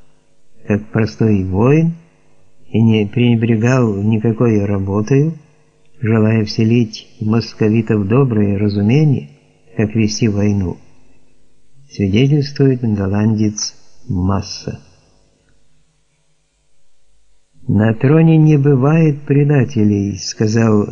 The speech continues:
Карамзин. Впрочем, он сказал это до декабря тысяча девятьсот девяносто первого года. В шести милях от Москвы расположен большой монастырь, называемый Вязема,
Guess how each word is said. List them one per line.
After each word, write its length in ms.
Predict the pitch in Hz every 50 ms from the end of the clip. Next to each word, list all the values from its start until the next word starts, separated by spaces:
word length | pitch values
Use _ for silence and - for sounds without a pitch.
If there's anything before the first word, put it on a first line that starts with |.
| - -
Карамзин. 760 | - - 107 107 107 107 107 101 98 120 156 165 156 120 - - - - - _ _ _ - - - - - - - _ _ _ _ _ _ - - - -
Впрочем, 340 | - 156 175 180 - 175 170
он 120 | 170 175
сказал 480 | 156 - - 156 135 127 151 165 160 156
это 260 | 156 147 151 156 147
до 240 | 131 117 113 139 147
декабря 880 | 143 127 139 135 139 - 120 110 107 107 107 117 131 151 165 165 160 - -
тысяча 460 | - 135 139 139 - 139 135 - 131
девятьсот 520 | 120 120 123 117 120 - 131 120 117 107
девяносто 640 | 101 101 101 101 104 107 120 127 120 - - 110 104
первого 480 | - 107 104 98 104 104 95 - 95
года. 300 | 95 - 87 85 85 - - - - - - - - _ _ _ _ _ - - - - - _ - - - - - _ _ _ _ - -
В 100 | - -
шести 320 | - 101 95 - - 127 120
милях 380 | 117 123 131 131 131 127 -
от 120 | 127 113 117
Москвы 600 | 117 113 110 - - - 117 110 110 113 117 - - _ _ _ _ - - _ _ _ _ _ _ _ _ -
расположен 840 | 95 101 107 104 - 117 120 123 123 120 127 123 120 113 107 104
большой 540 | 98 107 113 107 - - 123 127 127 120 117
монастырь, 600 | 113 110 107 107 104 107 - - 117 120 120 113
называемый 840 | 113 107 104 101 104 101 107 110 110 110 107 107 107 107 107 101 104 - - _ _ _ _ _ _ _ _ _ _ _ - - - -
Вязема, 800 | - 98 98 98 113 120 123 117 104 107 101 92 87 80 - -